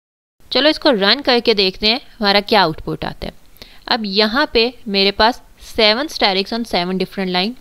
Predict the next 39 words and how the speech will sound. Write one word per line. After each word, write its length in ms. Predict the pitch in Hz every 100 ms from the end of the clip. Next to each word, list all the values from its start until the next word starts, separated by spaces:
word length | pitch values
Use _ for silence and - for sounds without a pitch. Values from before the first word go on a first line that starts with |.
| - 165
आ 140 | 147
गए। 200 | 131 175 - - _ _ 208
यहाँ 280 | 196 220 277
पर 140 | 349
हमने 300 | 320 196 196
स्टैरिक 540 | 202 190 170 214 - - - _ -
seven 380 | - 208 185 240
time 200 | 269 269
print 240 | 262 262 254
करना 220 | 247 240
था, 180 | 240 240 - 277
it's 220 | - - 196
easy। 360 | 196 165 151 - - - -
लेकिन 220 | 240 285
अगर 180 | 277 294
मैंने 200 | 285 294
same 400 | - 247 226 294
काम 360 | - 220 202 214
repeat 440 | 190 - 190 247
करना 280 | - 190 180
है 60 | 202
for 200 | 233 240 - -
thousand 500 | 196 175 175 220 208
time, 240 | 165 151 - - - 214
it's 160 | - 240
not 180 | 247
an 120 | 240 185
easy 320 | 175 160 190
task 300 | 185 170 -
कि 100 | 202
मैं 140 | 196 208 - -
thousand 460 | 196 196 220 220 208
time 240 | 190 214 -
काउट 300 | 185 175 -
statement 440 | 185 165 175 160
लिखूँ। 220 | 151 - 180 - - - 202
We 140 | 254
need 240 | 240 214
an 140 | 220